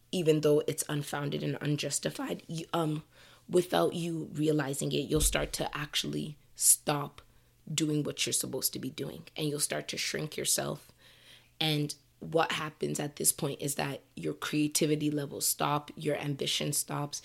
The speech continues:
and you, like, unintentionally reduce your pace to zero or to very low just because of the fact that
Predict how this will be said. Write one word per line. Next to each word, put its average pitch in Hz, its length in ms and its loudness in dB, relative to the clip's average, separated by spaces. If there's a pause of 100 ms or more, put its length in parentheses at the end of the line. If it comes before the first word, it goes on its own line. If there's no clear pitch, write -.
(260)
and 156 220 0
you, 151 300 0 (1300)
like, 151 360 -4
unintentionally 175 1080 0 (1200)
reduce 156 520 2
your 143 100 4
pace 147 320 0
to 160 160 0
zero 135 560 -2
or 165 140 2
to 160 220 -2
very 147 400 2
low 139 280 -4 (520)
just - 320 2
because 147 340 -2
of 143 120 -6
the 147 100 -6
fact 139 380 -6
that 139 240 -4